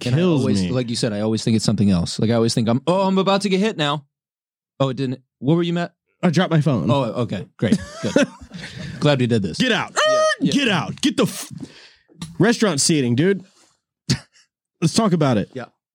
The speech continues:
Speaker 2: I don't know where my cord is, but it's pulling against me in a way that I will figure out next year. Um,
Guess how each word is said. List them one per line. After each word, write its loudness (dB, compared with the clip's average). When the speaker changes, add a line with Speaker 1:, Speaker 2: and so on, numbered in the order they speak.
Speaker 2:
I 0
don't 2
know 4
where 4
my 2
cord 2
is, 0
but 0
it's 0
pulling 2
against 0
me 2
in 2
a 4
way 4
that -2
I 2
will 2
figure 2
out 2
next 0
year. 0
Um, 0